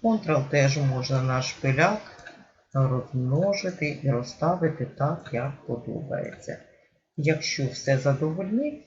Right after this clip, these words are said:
можна тепер згрупувати і розташувати на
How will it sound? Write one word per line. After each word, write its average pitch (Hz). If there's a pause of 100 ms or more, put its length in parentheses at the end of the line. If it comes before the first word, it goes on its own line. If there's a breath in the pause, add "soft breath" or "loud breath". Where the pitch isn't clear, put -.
(120)
можна 139
тепер 135
згрупувати 202 (380 loud breath)
і 220
розташувати 143
на 135